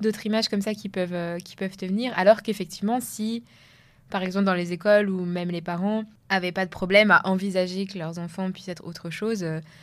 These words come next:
ça aiderait. Et, euh, et comme tu le dis, en fait, tu peux très bien à l'adolescence, euh,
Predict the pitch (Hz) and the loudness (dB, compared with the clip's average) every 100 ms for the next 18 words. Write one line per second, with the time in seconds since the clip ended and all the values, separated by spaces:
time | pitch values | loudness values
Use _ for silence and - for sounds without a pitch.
0 | - - _ - 180 165 185 233 240 - | -20 -20 _ -2 0 2 2 4 4 4
1 | 143 180 170 160 151 151 151 151 - - | -2 -4 -2 -2 -2 -4 -6 -8 -12 -20
2 | _ _ _ _ _ - 180 165 165 165 | _ _ _ _ _ -6 -4 -2 -4 -4
3 | 185 202 285 185 208 190 - 170 185 170 | -2 2 2 4 2 0 -2 -6 -4 -4
4 | - 180 185 202 175 170 170 170 196 190 | -2 -2 2 2 2 0 -2 -2 -2 -2
5 | 180 165 156 | -4 -4 -4